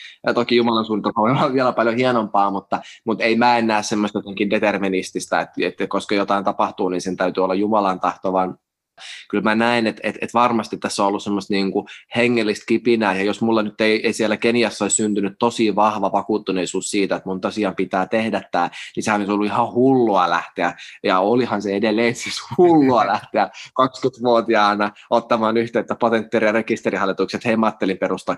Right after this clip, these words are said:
kirkkokunnan. <laughs> Niin tota, et niinku, et sit siellä sähköpostin loppunimet, että en ole vielä Suomessa, että asun Keniassa, että meillä ei ole nettiyhteyttä, että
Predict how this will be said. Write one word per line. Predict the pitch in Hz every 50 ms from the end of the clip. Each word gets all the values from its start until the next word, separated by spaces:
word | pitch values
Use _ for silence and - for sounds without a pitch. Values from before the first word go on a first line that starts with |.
| - -
kirkkokunnan. | 104 98 92 - - - - 78 - 85 78 76 - - - - -
<laughs> | 320 - - - - -
Niin | 85 92 -
tota, | 95 - - - 98 - - - _ _ _ _ _ _
et | 123 147 - -
niinku, | 143 151 160 139 - 185 196 214 196 - - - 196 - 147 143 147 147 170 165 165 - - _ _ 226 262 247 190 -
et | - 139 139 135
sit | - 160 147 143 156 151 151
siellä | 156 160 156 151 151 147 - - 139
sähköpostin | 143 151 165 - 143 117 131 135 135 - - 135 127 120 117
loppunimet, | 117 139 139 151 147 - 139 127 127 120 120 117 113 - - - -
että | - 117 117 -
en | 143 135 131
ole | 135 131 135 127
vielä | 131 127 127 127 120
Suomessa, | - 143 143 147 143 131 123 117 - 123
että | 113 - -
asun | 107 - - 117 113 110
Keniassa, | - 127 123 123 131 127 117 101 - - 95
että | -
meillä | 104 101 98
ei | 104 104
ole | 101
nettiyhteyttä, | 113 113 - _ - 92 87 87 - - 87 82 - - 90
että | 87 - -